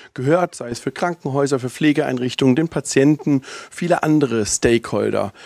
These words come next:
Sie hatten bereits Stellung bezogen, Pflege menschlicher und auch diese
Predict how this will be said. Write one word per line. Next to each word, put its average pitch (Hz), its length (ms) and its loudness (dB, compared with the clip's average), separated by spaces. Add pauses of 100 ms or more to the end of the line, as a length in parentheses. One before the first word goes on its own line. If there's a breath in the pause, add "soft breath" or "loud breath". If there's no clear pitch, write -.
(280 loud breath)
Sie 131 220 -4
hatten 151 320 0
bereits 143 420 0
Stellung 147 400 4
bezogen, 113 760 2
Pflege 139 760 4
menschlicher 113 1080 4
und 110 280 -2
auch 113 260 -6
diese 107 380 -6